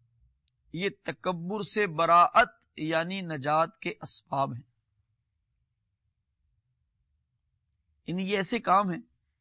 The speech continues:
کہ اگر انسان ان کاموں کو اختیار کرے تو اللہ تعالیٰ اس کو تکبر سے نجات دے گا۔ حدیث نمبر چونتیس میں آگے ارشاد ہے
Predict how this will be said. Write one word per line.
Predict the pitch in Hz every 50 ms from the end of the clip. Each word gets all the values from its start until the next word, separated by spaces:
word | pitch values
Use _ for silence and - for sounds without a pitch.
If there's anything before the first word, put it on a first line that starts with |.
| _ _ _ _
کہ | -
اگر | 160 170 190 190
انسان | 190 185 170 - 185 180 190 196
ان | 196 190 170
کاموں | - 165 170 180 190 196
کو | 175 190 190
اختیار | 180 - - - - 165 165 175 185 180
کرے | 160 - 165 165 175 185
تو | 180 - 170
اللہ | 160 160 165 170 170 170
تعالیٰ | 175 170 165 165 170
اس | 170 -
کو | - - -
تکبر | - - 151 - - 156 151 156 165
سے | 151 - 170
نجات | 160 156 143 135 139 156
دے | 131 123 156 147 143
گا۔ | 175 151 _ _ _ _ _ _ _ _ _ _ _ _ _ _ _ _ _ _ _ _ _ _ _ _ _ _ _ _ _ _ _ _ _ _ _ _ _ _ _ _ _ _ _ _ _ _ _ _ _ _ _ _ _ _ _ _ _ _ _ _ _ _ _ _ _ _ _ _ _ _ _ _ _ _ _ _ _ _ _ _ _ _ _ _ _ _ _ _ _ _ _ _ _ _ _ _ _ - -
حدیث | 151 180 190 - 185
نمبر | 190 196 208
چونتیس | - - 180 185 175 208 208 196
میں | 202 196
آگے | 190 190 185
ارشاد | 185 165 - - 160 160
ہے | 151 147